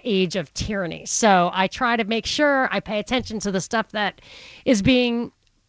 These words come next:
pushed upon us in the news, either Rahm Emanuel style or Edward Bernays style, where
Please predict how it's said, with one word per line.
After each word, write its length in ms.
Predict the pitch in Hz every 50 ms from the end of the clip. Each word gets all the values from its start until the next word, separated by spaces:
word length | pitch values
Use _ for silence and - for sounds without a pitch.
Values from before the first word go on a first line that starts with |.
| _ _ -
pushed 320 | - - 311 - - -
upon 280 | 247 - - 269 285 302
us 200 | 262 - - 240
in 80 | 226 202
the 80 | 202
news, 500 | 202 220 262 320 320 285 254 233 226 190
either 220 | 202 214 208 214 202
Rahm 260 | 208 226 220 226 220
Emanuel 500 | 220 226 226 220 220 233 233 233 226 208
style 440 | - - 233 214 214 214 220 220 180
or 200 | 165 160 - 226
Edward 240 | 226 214 226 208
Bernays 380 | 170 214 220 214 220 220 220 208
style, 460 | - - 240 214 202 202 196 196 202
where 280 | 190 175 170 170 160